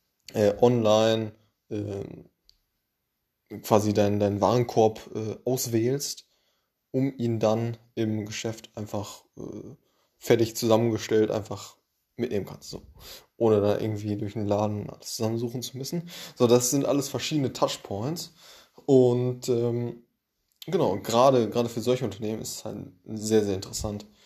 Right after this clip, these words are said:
ähm, das C D P irgendwie aufzubauen. Und, ähm, ja, eben, um ein, ähm, besseres Kundenbild dann eben, ähm, zu bekommen. So, und, ähm, was kann man so als Beispiel nennen?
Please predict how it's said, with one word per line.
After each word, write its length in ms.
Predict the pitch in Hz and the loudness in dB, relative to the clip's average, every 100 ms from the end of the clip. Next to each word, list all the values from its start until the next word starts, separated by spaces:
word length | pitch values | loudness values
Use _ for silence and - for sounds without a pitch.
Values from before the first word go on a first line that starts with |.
| - _ _ | -20 _ _
ähm, 380 | - 107 104 101 | 0 2 2 0
das 120 | 101 | -4
C 100 | - | -2
D 80 | 107 | -2
P 260 | 101 117 110 | -2 -6 -8
irgendwie 580 | - - - _ - - | -8 -12 -14 _ -10 -8
aufzubauen. 640 | - 113 107 117 151 - _ _ _ _ - _ | -8 -2 0 2 -2 -10 _ _ _ _ -20 _
Und, 760 | _ 113 110 107 104 107 107 113 | _ 2 4 6 4 0 -2 0
ähm, 280 | 104 107 107 | 0 0 -2
ja, 140 | 101 | -2
eben, 320 | 104 101 101 - _ _ _ | -4 -6 -8 -12 _ _ _
um 280 | 113 107 107 | -6 -6 -6
ein, 440 | 101 101 98 95 - _ _ _ _ _ - | -6 -6 -6 -10 -14 _ _ _ _ _ -8
ähm, 480 | 104 98 95 95 92 | -4 -4 -4 -6 -4
besseres 340 | 98 104 104 | -4 -4 -6
Kundenbild 380 | 123 113 101 101 | -4 0 0 -2
dann 180 | 98 92 | -6 -8
eben, 300 | 107 104 101 _ - | -10 -10 -12 _ -10
ähm, 420 | 104 98 95 104 117 | -8 -6 -10 -12 -14
zu 220 | - 113 | -10 -8
bekommen. 680 | 110 - - 110 127 165 214 _ - - - - | -8 -10 -4 0 2 0 -4 _ -20 -18 -18 -2
So, 140 | 120 | 2
und, 340 | 127 123 123 | 4 2 2
ähm, 280 | 131 120 117 - | 6 6 4 -4
was 180 | 113 - | -8 -6
kann 120 | 147 | -4
man 40 | 120 | 0
so 80 | |
als 200 | 107 - - | -2 -2 -10
Beispiel 400 | - - - 139 | -12 -8 -4 -2
nennen? 360 | 131 139 147 | -2 -2 -6